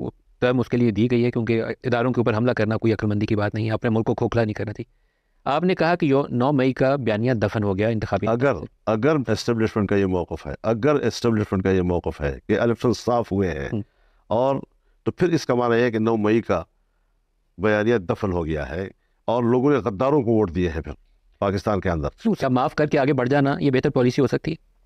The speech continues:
Speaker 2: ये तो जो, आज चीफ ऑफ आर्मी स्टाफ से पूछना चाहिए इस सवाल, तो उनसे लगता है मेरा क्या ताल्लुक है उसका।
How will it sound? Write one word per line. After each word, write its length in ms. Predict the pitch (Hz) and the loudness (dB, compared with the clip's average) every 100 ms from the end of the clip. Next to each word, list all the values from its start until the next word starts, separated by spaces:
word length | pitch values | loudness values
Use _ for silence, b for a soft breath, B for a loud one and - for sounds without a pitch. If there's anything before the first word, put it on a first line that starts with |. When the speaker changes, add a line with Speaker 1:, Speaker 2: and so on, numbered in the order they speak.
| _ - 104 | _ -2 0
Speaker 2:
ये 80 | |
तो 160 | 107 98 | 2 2
जो, 200 | 90 87 | 4 2
आज 380 | 87 90 87 85 | 2 2 2 2
चीफ 180 | - 95 | 2 2
ऑफ 280 | 87 - | 2 0
आर्मी 240 | 95 98 90 | 0 2 2
स्टाफ 200 | 110 107 | 0 0
से 80 | 104 | 2
पूछना 260 | 101 101 | 0 0
चाहिए 300 | - 98 98 | 2 4 4
इस 60 | 90 | 2
सवाल, 140 | 98 | 2
तो 100 | 95 | 4
उनसे 160 | 110 104 | 4 4
लगता 220 | 98 95 | 2 2
है 60 | 107 | 4
मेरा 220 | 110 107 | 4 4
क्या 140 | 110 | 2
ताल्लुक 240 | 98 92 92 | 2 2 2
है 60 | |
उसका। 200 | 92 92 | 0 -2